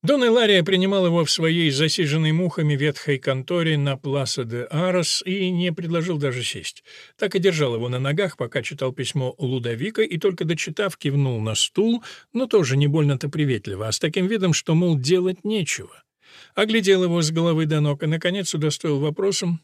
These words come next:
позволил рот раскрыть. «Ну как там этот недотёпа Лудовика?» «Сейчас очень хорошо, Дон», — сказал ему Амбросио.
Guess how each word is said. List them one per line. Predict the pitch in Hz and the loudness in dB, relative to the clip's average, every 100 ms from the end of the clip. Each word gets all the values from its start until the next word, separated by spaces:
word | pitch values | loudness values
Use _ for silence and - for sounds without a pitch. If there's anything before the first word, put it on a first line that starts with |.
| _ | _
позволил | 123 120 160 165 165 - | -6 -2 -2 -2 -4 -2
рот | 143 139 101 98 | -2 -2 -4 -10
раскрыть. | 95 - - - - - - - - _ | -8 -10 -10 -16 -18 -20 -20 -20 -20 _
«Ну | 165 190 | 2 4
как | 214 196 | 4 2
там | - 185 | 2 2
этот | 185 170 170 | 4 2 0
недотёпа | 185 175 185 - 160 160 | 0 2 2 2 0 2
Лудовика?» | 156 151 160 135 - - - _ _ _ | 0 2 0 0 -4 -12 -20 _ _ _
«Сейчас | - 120 110 143 127 | -10 -6 -2 0 0
очень | 139 - 135 | -2 -2 -2
хорошо, | - 135 135 160 | -2 -2 -2 -4
Дон», — | 113 95 | -6 -8
сказал | 87 - 98 107 98 | -8 -6 -6 -6 -6
ему | 98 | -8
Амбросио. | 98 95 95 85 - | -10 -10 -10 -8 -10